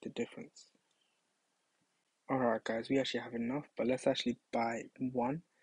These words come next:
and then obviously compare the stats. So, okay, we got a Hell Dog, which, uh, please be the first one.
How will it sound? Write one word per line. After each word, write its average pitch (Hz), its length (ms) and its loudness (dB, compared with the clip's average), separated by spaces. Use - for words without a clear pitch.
and 120 160 0
then 117 80 2
obviously 117 320 -4
compare - 420 -6
the 214 100 -14
stats. - 720 -14
So, 113 480 -4
okay, 123 160 0
we 123 60 6
got 135 200 6
a - 140 -6
Hell 147 300 6
Dog, 117 380 -2
which, - 360 -8
uh, - 120 -2
please 180 260 2
be - 80 -10
the - 100 -8
first - 380 -8
one. 123 220 -8